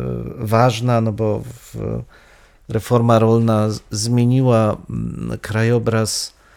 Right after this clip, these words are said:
mm, społeczny, kulturowy, nie mówiąc o gospodarczym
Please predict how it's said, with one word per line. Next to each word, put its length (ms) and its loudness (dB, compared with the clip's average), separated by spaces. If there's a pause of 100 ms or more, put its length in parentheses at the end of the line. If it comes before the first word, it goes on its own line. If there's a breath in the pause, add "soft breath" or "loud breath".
(380 soft breath)
mm, 220 -8 (520)
społeczny, 1160 2
kulturowy, 1120 -2
nie 100 -4
mówiąc 300 -4
o 40 -6
gospodarczym 840 -2